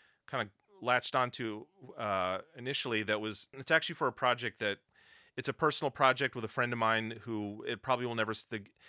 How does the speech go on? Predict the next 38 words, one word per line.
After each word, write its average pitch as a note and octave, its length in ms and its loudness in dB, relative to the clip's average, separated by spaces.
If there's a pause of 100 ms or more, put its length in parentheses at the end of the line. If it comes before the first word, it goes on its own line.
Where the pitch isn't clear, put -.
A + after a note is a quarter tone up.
(140)
it C3+ 40 -2
was C3 120 0
for D#3+ 240 4
a C#3+ 40 4
game C3 300 2
that C3+ 80 0
we A#2 80 0
were G#2+ 80 2
kind B2 300 0
of A#2 80 -8
making, A#2 460 -2
and G#2 140 -6
then G2+ 100 -2
he A2+ 140 -4
got A2+ 200 4
really A2 160 -2
busy, G#2+ 500 -2
and G2+ 140 -2
I G2 60 2
got G2+ 140 0
really G2 160 -4
busy. G2 460 -6 (340)
He A#2 160 -6
now A2 280 2
is, G2+ 160 -4
like, G2 160 -4
the F#2+ 60 -12
creative G2+ 360 -4
director G2+ 340 -2
at F#2+ 80 -6
Sucker F#2+ 300 -6
Punch, F#2+ 560 -6
and F#2 180 -8
so A2 140 -4
this A#2+ 220 -2
is A#2+ 100 -2
sort A2+ 220 0
of G2+ 180 -4